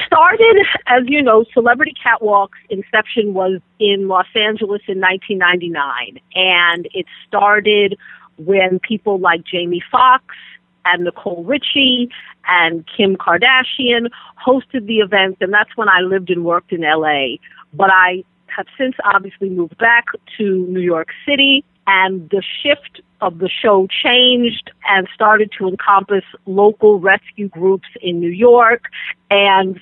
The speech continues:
from about two thousand to, and eleven until present day,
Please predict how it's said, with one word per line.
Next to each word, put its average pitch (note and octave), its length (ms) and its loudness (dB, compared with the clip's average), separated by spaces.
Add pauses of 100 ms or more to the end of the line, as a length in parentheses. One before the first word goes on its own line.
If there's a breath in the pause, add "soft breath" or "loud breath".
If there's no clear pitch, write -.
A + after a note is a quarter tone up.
from G3 420 2 (160)
about G3 400 2
two D#4 140 -2
thousand A#3 640 0
to, F#3+ 320 0
and F#3+ 300 -2
eleven F3+ 540 2 (120)
until F#3 320 -4
present D4+ 480 0
day, F#3 280 2